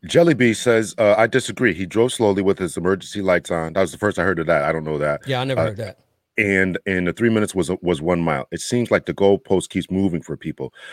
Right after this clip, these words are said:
Speaker 1: Now people have to ring nine one one. What comes next? Um, so, so I'll let you go ahead. Go ahead, Dale, about you, about that.
Speaker 2: You know, uh, <laughs> yeah, uh, th-,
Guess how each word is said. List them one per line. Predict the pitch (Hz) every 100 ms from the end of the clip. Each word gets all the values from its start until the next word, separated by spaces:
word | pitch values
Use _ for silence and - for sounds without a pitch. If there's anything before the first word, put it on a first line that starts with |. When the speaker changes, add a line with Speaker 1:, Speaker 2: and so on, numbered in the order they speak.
| -
Speaker 1:
Now | 92 90
people | 110 98
have | 87 87
to | 85
ring | 80 90 82
nine | 85 82 82
one | 80 78
one. | 78 69 - - _
What | 87 95
comes | - 82 71
next? | 80 67 - - _ _ _ -
Um, | 87 90 90 87 87 80 _ _ _ _ _ _ _ _
so, | - - 120 104 101 - _ _ _
so | 113 110
I'll | 110
let | 110 95
you |
go | 80
ahead. | 71 64 -
Go | 78
ahead, | 67
Dale, | 62 58
about | 57 60 -
you, | - _
about | - -
that. | - _ _ _ _ _ _ _ _ _ _ _ _ _ _ _ _ _
Speaker 2:
You | 175
know, | 196 202 -
uh, | 160 143 - - - - -
<laughs> | - - - _ _ _ - - - _ -
yeah, | 156
uh, | 147 143
th-, | 143